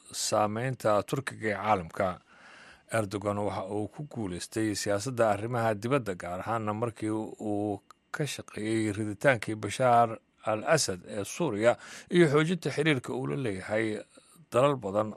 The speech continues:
oo Afrikaan ah. Si kastaba ahaatee, xiisadaha u dhexeeya Turkiga iyo galbeedka ayaa sii socda, gaar ahaana arrimaha la xiriira Israa'iil iyo xiriirka dhow ee Erdogan uu la leeyahay Ruushka. Dorian Jones,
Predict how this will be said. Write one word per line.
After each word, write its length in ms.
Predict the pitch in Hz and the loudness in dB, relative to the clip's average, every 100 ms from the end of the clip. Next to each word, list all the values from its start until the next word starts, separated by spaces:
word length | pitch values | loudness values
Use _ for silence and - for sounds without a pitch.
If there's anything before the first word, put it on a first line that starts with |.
| 107 | 0
oo 120 | 110 | 2
Afrikaan 480 | 107 113 107 139 107 | 2 0 4 6 6
ah. 140 | 85 - - - - | 2 -10 -18 -18 -10
Si 160 | - | -6
kastaba 440 | - 101 - 110 117 | -6 -4 -2 2 4
ahaatee, 520 | 104 98 - 107 104 98 | 4 2 0 0 2 0
xiisadaha 440 | 101 92 127 110 120 | -4 -2 0 2 2
u 60 | |
dhexeeya 360 | 123 98 104 104 | -2 -4 0 0
Turkiga 520 | - 131 - 110 110 | 0 -4 -4 -4 -4
iyo 840 | 113 110 104 101 101 101 101 98 - _ - _ 113 | -4 -4 0 2 4 4 2 -2 -10 _ -20 _ -6
galbeedka 760 | 104 117 139 117 - 92 90 - - | -2 0 4 4 2 -6 -6 -6 -4
ayaa 480 | 104 104 101 101 | 0 2 2 0
sii 360 | 90 - - 151 | -2 -6 -4 -2
socda, 360 | - - 92 104 | -2 -6 -4 -2
gaar 240 | 104 104 | 0 -2
ahaana 420 | 95 117 143 98 82 - - - - | -2 -4 -2 -2 -6 -16 -20 -18 -12
arrimaha 340 | 92 110 104 | -2 2 4
la 120 | 117 117 | 4 4
xiriira 320 | 110 101 113 98 | 2 0 -2 -4
Israa'iil 400 | - 104 117 120 | 2 2 4 0
iyo 200 | 113 95 - | -2 -4 -6
xiriirka 500 | 113 165 120 - 101 | -2 0 0 -4 -10
dhow 360 | 113 127 135 - | -4 -4 -4 -8
ee 140 | - 107 110 143 | -4 -4 0 0
Erdogan 460 | 120 110 110 113 | 0 -4 -2 -4
uu 140 | 107 120 | -6 -2
la 100 | 156 | 0
leeyahay 460 | 139 98 95 95 107 113 113 | 0 0 -4 -6 -8 -10 -2
Ruushka. 460 | 160 131 - - - _ - - - - | 2 2 -2 -10 -12 _ -20 -20 -20 2
Dorian 280 | 180 202 151 | 6 6 6
Jones, 500 | 160 117 92 - - | 4 2 0 -8 -12